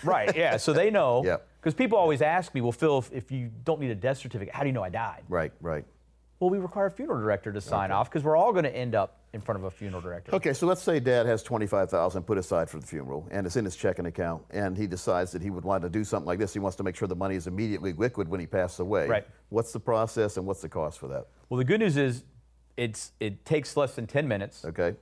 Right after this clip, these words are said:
Speaker 1: Because it's already your money, and I think this is hard for people to really l-, l-, sink in, because it's already your money, we don't even need a signature.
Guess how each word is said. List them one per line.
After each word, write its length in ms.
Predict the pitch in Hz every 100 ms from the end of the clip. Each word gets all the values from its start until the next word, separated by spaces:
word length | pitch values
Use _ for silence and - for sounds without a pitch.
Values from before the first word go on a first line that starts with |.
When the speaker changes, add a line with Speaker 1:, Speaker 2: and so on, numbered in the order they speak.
| _ _ _ _ _ _ _ -
Speaker 1:
Because 500 | 143 - 143 175 208
it's 140 | 151 -
already 280 | 139 156 135
your 220 | 143 127
money, 440 | 107 104 147 208 - _ _ _ _ _ -
and 80 | 120
I 20 |
think 200 | 151 202
this 140 | 160 139
is 120 | 120
hard 280 | 127 135 127
for 100 | 120
people 320 | 127 120 117
to 60 | 104
really 480 | 117 127 120 101 - _ _ -
l-, 60 | 107 95
l-, 100 | 107
sink 320 | - 143 117
in, 220 | 175 139 90 _ _ _ -
because 360 | 123 - 180 220
it's 160 | 185
already 220 | 175 170 143
your 160 | 139
money, 440 | 127 117 147 208 - - _ _ 120
we 180 | 139
don't 160 | 240 233
even 180 | 190 156
need 140 | 139
a 40 | 101
signature. 580 | - 123 92 - -